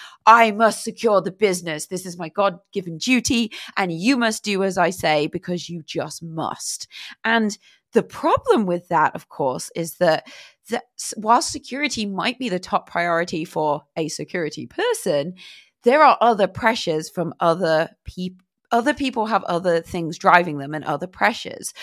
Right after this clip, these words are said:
So if you've got to get, um, a release out, whether it's open source, whether it's, you know, a vendor thing, if you've got to get a, a, you know, a new release or a new version of something out,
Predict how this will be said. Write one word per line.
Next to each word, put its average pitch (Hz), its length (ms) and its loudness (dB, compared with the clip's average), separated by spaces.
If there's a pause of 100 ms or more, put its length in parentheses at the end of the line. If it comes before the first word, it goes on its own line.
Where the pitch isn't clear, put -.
(120)
So 208 400 4 (300)
if 226 180 0
you've 294 260 2
got - 180 0
to 247 100 -8
get, 196 320 0 (100)
um, 156 320 4
a 160 120 -4
release 160 560 -6
out, 175 340 0 (240)
whether 208 260 2
it's 185 140 -4
open 175 300 -4
source, 156 280 -8
whether 170 240 -2
it's, - 400 -8 (240)
you 196 120 -10
know, 185 100 -8
a 156 80 -6
vendor 208 400 0
thing, 156 320 -4 (260)
if 185 140 -6
you've 285 200 0
got 233 200 0
to 202 100 -8
get 185 440 0
a, - 320 -4
a, - 40 -6
you 165 160 -6
know, 147 80 -6
a 175 120 -4
new 180 320 -4
release 170 420 -2
or 180 60 -4
a 175 40 -4
new 180 200 -6
version 165 340 -4
of 160 80 -8
something 156 420 -8
out, 190 440 -2